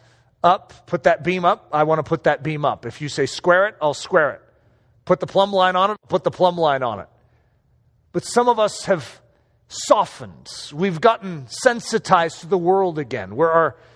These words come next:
we're more aware of what the world is thinking right now instead of what the Holy Spirit is saying. We are more aware of the edicts of a governor than we are of the Word of God.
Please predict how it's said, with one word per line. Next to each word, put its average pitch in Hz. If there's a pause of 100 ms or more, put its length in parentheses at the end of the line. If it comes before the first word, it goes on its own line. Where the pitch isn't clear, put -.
(920)
we're 226
more 233
aware 214
of 170
what 185
the 180
world 196
is -
thinking 202
right 151
now 143
instead 160
of 160
what 170
the -
Holy 175
Spirit 160
is 120
saying. 98 (1600)
We 202
are 208
more 240
aware 240
of 196
the 214
edicts 240
of 202
a 185
governor 190 (220)
than 202
we 208
are 220
of 180
the 175
Word 170
of 143
God. 127